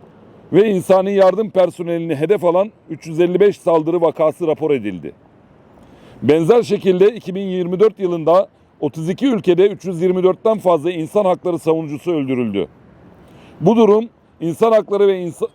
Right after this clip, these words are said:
uluslararası insancıl hukuk standartlarına yönelik küresel düzeyde ciddi bir gerileme işaret etmektedir. İHH olarak bu tehlikeli, bu tehlikeleri bizzat yaşayan kurumlardan biriyiz.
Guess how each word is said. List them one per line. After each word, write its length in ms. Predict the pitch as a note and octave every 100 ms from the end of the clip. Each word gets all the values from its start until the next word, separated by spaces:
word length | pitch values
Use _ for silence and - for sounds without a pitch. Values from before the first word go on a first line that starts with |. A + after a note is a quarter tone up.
| -
uluslararası 640 | E3 F3 G#3+ G#3 F3+ F#3
insancıl 520 | E3+ B2+ F3 F3 A3
hukuk 300 | F3+ F#3 G#3+
standartlarına 720 | - - E3 E3 E3 E3+ F3
yönelik 400 | G3+ F3+ D#3 F3 - _ _ _ -
küresel 540 | D#3 F3 - A3+ G3+
düzeyde 520 | F3 D3+ C#3 E3 G#3+ - _ -
ciddi 380 | G#2+ - A3+ A3
bir 100 | G3+
gerileme 520 | E3+ F3 F3 F3 F3+
işaret 340 | D#3 D#3+ D3
etmektedir. 680 | D#3+ - C#3 - A2+ G2 - - _ - - - - - - - - - - - - -
İHH 440 | F3+ E3 F3+ G3+
olarak 500 | A#3 A#3 F#3+ D#3+ F3+ - _ _ _ _
bu 120 | E3+
tehlikeli, 640 | G3 A3+ G#3+ G3+ G#3 A3 B3+ _ F#3+
bu 140 | F#3
tehlikeleri 680 | G#3 G3+ F3+ F#3 F#3 G3 F3+
bizzat 340 | A3 F#3+ F3+
yaşayan 360 | F3 D3+ F#3+ F#3+
kurumlardan 680 | - E3 E3 E3 D#3 E3+ D#3+
biriyiz. 440 | D3+ A#2+ - -